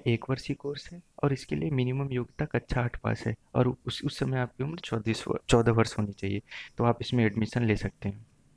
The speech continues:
और पे-, वैसे ही पेंटर general, ये दो वर्षीय course है, इसमें painting वगैरह के बारे में बताया जाता है। वैसे ही sir कई और सारे इंपॉर्टेंट्स हैं, जैसे यहाँ पे मैंने girls के लिए कुछ, अ,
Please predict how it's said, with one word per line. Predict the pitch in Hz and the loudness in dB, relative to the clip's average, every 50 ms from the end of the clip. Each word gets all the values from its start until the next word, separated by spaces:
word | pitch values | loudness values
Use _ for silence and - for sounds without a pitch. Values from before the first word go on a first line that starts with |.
| _ _ _ _ _ _ _ _ _ _ - - - - _ _ - - - - - - - - - - | _ _ _ _ _ _ _ _ _ _ -20 -20 -20 -20 _ _ -12 -12 -12 -12 -12 -14 -14 -10 -2 2
और | 120 120 | 2 2
पे-, | - - 123 117 | 4 6 6 6
वैसे | 120 120 113 - - | 6 6 6 4 2
ही | 139 | 2
पेंटर | - - 123 123 - 139 127 | 4 4 2 4 4 4 4
general, | 117 127 123 127 127 123 | 4 4 4 4 4 4
ये | 127 | 4
दो | 123 - 110 107 110 | 4 4 4 4 4
वर्षीय | 117 113 - - 123 | 2 0 0 0 -2
course | - - 123 123 - | 0 2 2 2 2
है, | 127 | 0
इसमें | 117 - - 127 - - | -2 0 -2 -2 0 2
painting | 110 104 101 - 117 113 120 | 2 2 2 2 0 2 4
वगैरह | 117 110 113 110 | 4 4 4 2
के | - - | 2 2
बारे | - 110 110 113 | 2 4 4 4
में | 113 110 | 2 0
बताया | 110 - 117 113 107 | 0 2 2 2 4
जाता | 110 110 - - 120 | 2 0 -2 -2 -4
है। | 117 - _ - - _ - - - - - - - - - - - - - - _ - - - - - | -4 -4 _ -16 -20 _ -20 -20 -20 -20 -20 -20 -20 -20 -20 -20 -20 -20 -20 -20 _ -20 -20 -4 2 2
वैसे | 123 123 131 - 156 | 4 4 4 4 2
ही | 143 | 2
sir | - - 143 135 123 - - _ _ _ _ _ _ _ _ _ _ _ _ _ _ _ _ _ _ _ _ _ - - - - - | 4 4 4 2 2 2 -4 _ _ _ _ _ _ _ _ _ _ _ _ _ _ _ _ _ _ _ _ _ -18 -18 -18 -4 2
कई | - 135 143 - | 4 4 6 6
और | - 120 127 127 | 6 6 4 4
सारे | - - 131 123 123 | 4 2 2 4 4
इंपॉर्टेंट्स | 120 117 - 113 113 - - 110 113 107 - - | 2 2 2 0 0 2 2 2 2 2 0 -2
हैं, | 131 | -2
जैसे | - 123 117 - 127 | 0 0 0 2 2
यहाँ | 123 123 127 127 | 2 2 2 2
पे | - - 131 127 | 0 0 0 0
मैंने | 123 123 123 131 | 0 0 0 2
girls | 113 - 117 113 113 - | 4 4 4 4 2 0
के | - 123 123 | 0 2 4
लिए | 123 127 | 4 4
कुछ, | 123 - - - - - - | 2 0 -4 -12 -6 -2 2
अ, | 123 120 120 117 | 2 4 2 2